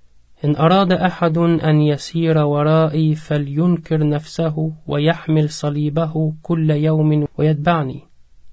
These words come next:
فأي من أراد أن يخلص نفسه يخسرها، ولكن من يخسر نفسه من أجلي فهو يخلصها.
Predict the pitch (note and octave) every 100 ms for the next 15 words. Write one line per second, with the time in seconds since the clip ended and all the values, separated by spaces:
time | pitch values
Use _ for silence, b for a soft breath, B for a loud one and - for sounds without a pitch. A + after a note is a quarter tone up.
0 | - - - _ - C3+ C#3 C#3 C3 C3+
1 | C#3+ D3+ C#3+ D3 C#3+ C#3+ C#3 C#3 D#3 D3+
2 | D3 D3+ C#3+ C#3+ C#3+ - E3 D#3 D#3+ D#3
3 | D3 D3 C#3+ - - D#3+ C3+ - D3 -
4 | - _ _ _ - - - - D3 D#3+
5 | F3 E3+ E3 D#3+ D#3 F3 E3+ - E3 D#3
6 | D3+ D#3 - E3+ E3 D#3+ D3+ D3+ D#3+ D#3+
7 | D#3 D#3 D3+ D#3 D3+ D#3+ D3+ D3 D3 D3
8 | D3 F3 D3 - -